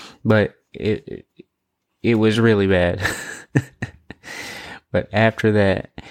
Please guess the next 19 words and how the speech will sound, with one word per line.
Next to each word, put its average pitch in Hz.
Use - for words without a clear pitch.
he's 113
beaten 98
Ryan 104
Bader, 101
Shogun, 95
Rampage, 98
Lyoto, 104
Rashad 104
Evans, 98
Vitor 104
Belfort 98
on 107
steroids, 98
Chael 107
Sonnen 98
on 107
steroids, 95
Alexander 104
Gustafsson, 95